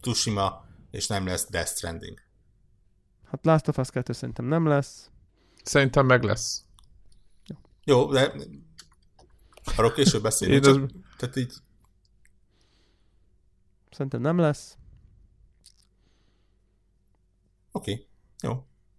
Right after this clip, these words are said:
Speaker 1: Tehát visszatérve, megpróbálod megtippelni, hogy
Speaker 2: Nekem, számomra, személyes Game of the Year, szerintem a Shenmue
Speaker 1: Mhm.
Speaker 2: három lesz.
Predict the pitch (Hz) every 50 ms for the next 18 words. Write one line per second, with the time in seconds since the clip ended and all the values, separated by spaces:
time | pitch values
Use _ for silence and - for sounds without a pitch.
0 | _ _ _ _ _ _ _ _ _ _ _ _ _ _ _ _ _ _ _ _
1 | _ _ _ _ _ _ _ _ _ _ _ _ _ _ _ _ _ _ _ _
2 | _ _ _ _ _ _ _ _ _ _ _ _ _ _ _ _ _ _ _ _
3 | _ _ - - - 147 123 110 95 - - 117 - - - - 120 95 92 90
4 | 90 92 - - 110 120 127 - 120 101 95 95 95 90 101 101 - - 101 -
5 | - - 92 92 92 90 87 92 87 - - - - _ _ _ _ _ - -
6 | 151 147 139 - - 135 123 117 113 - - - - 156 143 143 143 143 131 127
7 | 123 117 107 - _ _ _ - - - 147 147 151 147 143 135 127 127 123 -
8 | 135 131 135 139 139 131 117 113 123 117 120 143 160 160 151 - 139 131 135 123
9 | 123 - - 143 131 120 101 113 107 113 110 110 - - 123 120 - - - -
10 | - _